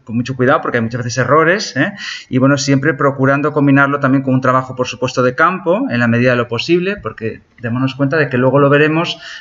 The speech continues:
es una historia de apariciones y desapariciones. Hay galerías que duran un año y a lo mejor lo importante ha sido una exposición o un espacio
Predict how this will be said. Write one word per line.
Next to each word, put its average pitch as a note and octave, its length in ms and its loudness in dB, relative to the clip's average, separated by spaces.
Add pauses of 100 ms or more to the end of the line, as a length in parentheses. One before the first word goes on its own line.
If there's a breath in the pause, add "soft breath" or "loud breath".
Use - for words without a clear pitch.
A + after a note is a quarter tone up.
(100)
es - 80 -4
una C#3 80 4
historia C3+ 340 2
de C3+ 120 4
apariciones C3 580 0
y D3+ 40 0
desapariciones. C3 760 0
Hay C3 80 2
galerías B2+ 400 2
que C3+ 80 -6
duran C3+ 320 2 (220 loud breath)
un C#3 160 6
año E3+ 480 -2 (260 loud breath)
y A#2+ 120 -2
a A#2+ 60 4
lo A#2+ 60 2
mejor B2+ 420 0
lo C3 180 2
importante C3+ 460 0
ha D#3 40 2
sido E3 180 0
una C#3+ 120 2
exposición C3+ 760 -2
o B2+ 100 2
un B2+ 140 2
espacio D3+ 720 -2